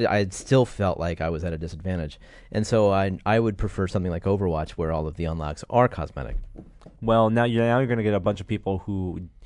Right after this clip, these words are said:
Speaker 2: have paid for the higher powered things and don't have the experience. They
Speaker 1: Yikes.
Speaker 2: don't know how to use the jetpacks.
Speaker 1: Yeah, it's all
Speaker 2: and they're
Speaker 1: messed up.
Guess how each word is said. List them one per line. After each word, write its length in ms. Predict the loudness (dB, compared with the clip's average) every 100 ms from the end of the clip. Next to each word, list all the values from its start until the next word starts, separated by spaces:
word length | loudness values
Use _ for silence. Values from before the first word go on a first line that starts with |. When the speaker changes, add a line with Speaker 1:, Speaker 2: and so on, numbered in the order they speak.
| -20 -12
Speaker 2:
have 180 | -10 -2
paid 260 | 2 2 2
for 60 |
the 120 | -2 0
higher 220 | 2 0
powered 320 | 0 -2 -4
things 400 | -6 -6 -6 -8
and 180 | -8 -2
don't 200 | 2 4
have 120 | 4
the 60 | 0
experience. 500 | -8 -8 -8 -8 -4
They 120 | 0
Speaker 1:
Yikes. 60 | 4
Speaker 2:
don't 180 | 8
know 100 | 10
how 60 | 10
to 80 | 8
use 240 | 2 -2 -4
the 60 |
jetpacks. 220 | -6 -2
Speaker 1:
Yeah, 160 | 0 0
it's 100 | 0
all 80 | 0
Speaker 2:
and 80 | 0
they're 60 |
Speaker 1:
messed 140 | -2
up. 100 | -6